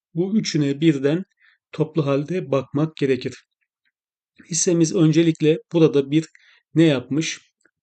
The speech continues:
İki bin yirmi dört dün dördüncü ayının başında bir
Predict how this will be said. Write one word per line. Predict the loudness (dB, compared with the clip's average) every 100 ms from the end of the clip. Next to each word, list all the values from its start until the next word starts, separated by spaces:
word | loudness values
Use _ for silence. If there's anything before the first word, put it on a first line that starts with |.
| _ _ _
İki | 0 2
bin |
yirmi | 4 2 0
dört | 0 -2 -4 -20 _ _ 0
dün | 2 4
dördüncü | 4 4 2 2 2
ayının | 0 -2 0
başında | 0 0 -4 -4 -6 -8
bir | -8 -8